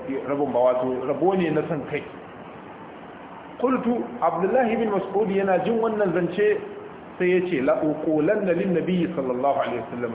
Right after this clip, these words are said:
Tabbas sai na je na ga ma annabi. Tsira da amincin Allah su kara tabbata a gare shi. Fa ataituhu. Abdullah ibn Mas'ud ya ce sai na je gurin annabi. Wa huwa fi ashabihi. Annabi sallallahu alaihi wasallam na cikin sahabbansa. Fa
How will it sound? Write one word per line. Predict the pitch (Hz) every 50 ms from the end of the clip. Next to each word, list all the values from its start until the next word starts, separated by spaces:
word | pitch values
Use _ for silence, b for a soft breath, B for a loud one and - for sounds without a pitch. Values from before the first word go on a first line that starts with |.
| 110 -
Tabbas | - 220 196 185 180 175 - - -
sai | 156 160
na | 156 160
je | 151 160 160
na | 165 160
ga | 156 170 160 139
ma | 139 104 104
annabi. | 113 120 127 123 - - - - - - - - - - - - - - -
Tsira | 139 143 143 151
da | 139 120 127
amincin | 135 147 139 151 135 131
Allah | 135 135 127 -
su | - -
kara | 127 127 131
tabbata | 127 123 113 127 139 - 139 -
a | -
gare | - 123 139 143
shi. | 135 139 139 - - - - - - - - - - - - - - - - - - - - - - - - - - - -
Fa | - 170 - 165
ataituhu. | 170 - 175 160 160 160 208 196 - 127 110 - - - - - - -
Abdullah | - - 135 139 165 190 185 185
ibn | 185 185 180
Mas'ud | 180 170 180 - 190 185 175
ya | 185 180 180
ce | 190 - -
sai | 180 185
na | 185 180
je | 190 190
gurin | 175 185 196 202 190
annabi. | 147 147 143 135 131 120 113 - - - - - - - - -
Wa | 139 147
huwa | 156 202 196 - -
fi | 196 202
ashabihi. | - 175 165 - - 175 180 196 185 180 185 175 175 180 180 185 185 - - - - - - - - - - -
Annabi | 143 170 185 175 165 160
sallallahu | 170 160 160 160 165 165
alaihi | 180 165 165 165
wasallam | 165 165 160 143
na | 135 127 - -
cikin | - - 180 180 180 180 - - - - - - - - - - - - - - - - - -
sahabbansa. | 151 - 123 117 - - 127 127 127 - - - - - - - - - - - - - - - - - - -
Fa | 175 175